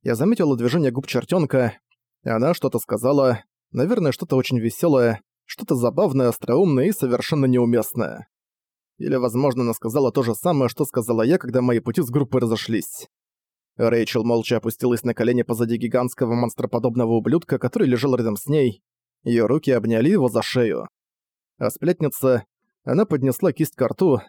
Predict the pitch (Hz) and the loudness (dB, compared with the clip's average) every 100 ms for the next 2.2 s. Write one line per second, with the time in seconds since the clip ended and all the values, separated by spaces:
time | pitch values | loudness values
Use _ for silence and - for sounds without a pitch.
0 | _ - 131 254 139 113 175 127 117 202 | _ -10 -4 -2 -2 0 2 2 0 -2
1 | 127 - 151 147 117 131 - 120 - 120 | -2 -2 -2 0 0 0 -2 -4 0 0
2 | - | -2